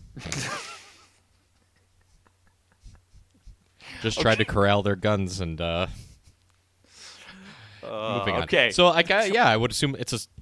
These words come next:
Speaker 2: gotta be kind of a small town atmosphere. Just everyone's talking. That, I'm sure that tension was hanging over the town for hours.
Speaker 1: And that's true. They did kind of watch them all march out there.
Speaker 2: Yeah.
Speaker 1: So they're just, like, waiting for it to end, and then they all ran over there.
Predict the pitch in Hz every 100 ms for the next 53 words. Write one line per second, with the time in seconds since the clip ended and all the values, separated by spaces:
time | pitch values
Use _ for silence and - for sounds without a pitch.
0 | - - 110 123 110 - 101 90 78 -
1 | 87 82 92 82 78 90 78 - 76 85
2 | 110 _ _ _ _ _ _ - - 82
3 | 90 95 92 - 107 101 90 87 101 95
4 | 135 120 107 110 107 117 95 87 95 90
5 | 87 82 82 82 87 85 82 - 82 76
6 | - 82 101 76 67 - - _ - 170
7 | 175 - 135 110 123 120 143 - 127 98
8 | 101 104 98 - 101 90 87 87 87 -
9 | - - _ 87 92 - 80 71 - _
10 | _ _ _ _ _ _ _ - 107 71
11 | - _ _ _ - 98 95 101 104 101
12 | 90 90 90 90 92 95 87 - 90 90
13 | 87 85 85 80 80 85 82 80 85 85
14 | 87